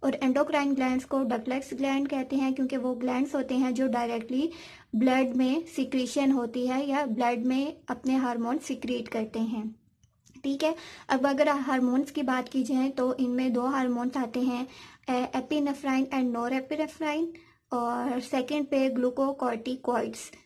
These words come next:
अब जो adrenal medulla होता है ये जो hormone secrete करता है उसको, उसको हम epinephrine कहते हैं, जबकि adrenal cortex जो hormone release करता है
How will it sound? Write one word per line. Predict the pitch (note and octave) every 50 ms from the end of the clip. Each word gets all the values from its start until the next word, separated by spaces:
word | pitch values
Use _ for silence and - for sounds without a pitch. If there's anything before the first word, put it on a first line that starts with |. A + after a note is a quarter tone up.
| _ _ _
अब | - B3+ A3+
जो | C4+ C#4+ C#4+ C4+
adrenal | B3+ B3 B3 C4+ C#4 C#4 D4+ D#4 D4+
medulla | C#4 C4 A#3+ A3 A3+ A#3+ B3 A#3+ B3+ C#4+
होता | D#4 D4 C4 B3 B3 B3 B3
है | B3+ C4 B3+ B3+
ये | B3 B3 B3+
जो | A3+ B3+ B3+
hormone | C4 C4 B3 B3 A#3+ B3 C4 C4+
secrete | C4 - C4 - - - C4+ C#4+ D#4+ E4
करता | - C4 B3 A3+ A3+ B3 B3
है | B3 B3+ B3 C4+
उसको, | B3+ B3 B3 A#3+ - -
उसको | - - - D4+ D4 - - D4+
हम | C#4+ C4 B3 B3 C4 B3+
epinephrine | B3 A#3+ - C4+ C4+ B3+ B3 B3 B3 - B3+ B3 C4 C#4+ D#4
कहते | E4 D#4 D4 D4 - D4+
हैं, | D4 D4+ D#4 E4 E4+ - - - - - _ -
जबकि | B3 C4 C4 C4 - C#4+ - -
adrenal | C4 B3 B3 A#3+ C4+ C4+ C#4 D4 D4 D4+
cortex | C#4+ C4+ B3 A#3 A3+ C#4+ D4+ D#4 - -
जो | D4+ C#4+
hormone | C#4+ B3+ B3 B3 B3+ B3+ B3+ B3+ -
release | B3 A#3+ A#3+ C4+ D#4+ E4 -
करता | - A#3+ A#3 A3+ B3+ B3
है | B3+ B3+ C4 D4